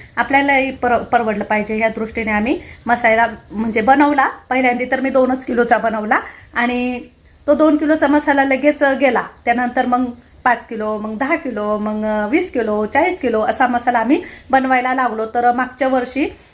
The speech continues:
अ, ह्याच महिन्यापासून सुरुवात केली हो-, असेल, फेब्रुवारी मार्चपासून, दिवसाला मला चाळीस किलो मसालासुद्धा कमी पडायचा.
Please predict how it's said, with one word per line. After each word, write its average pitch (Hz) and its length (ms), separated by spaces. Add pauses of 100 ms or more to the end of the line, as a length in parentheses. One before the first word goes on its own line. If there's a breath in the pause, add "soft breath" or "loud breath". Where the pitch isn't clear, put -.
(240 soft breath)
अ, 233 40
ह्याच 233 500
महिन्यापासून 254 500
सुरुवात 254 280 (100)
केली 226 120
हो-, 240 200
असेल, 226 300 (200)
फेब्रुवारी 226 420
मार्चपासून, 208 580 (640 loud breath)
दिवसाला 277 760
मला 247 340
चाळीस 247 480
किलो 226 280
मसालासुद्धा 220 840
कमी 240 260
पडायचा. 190 440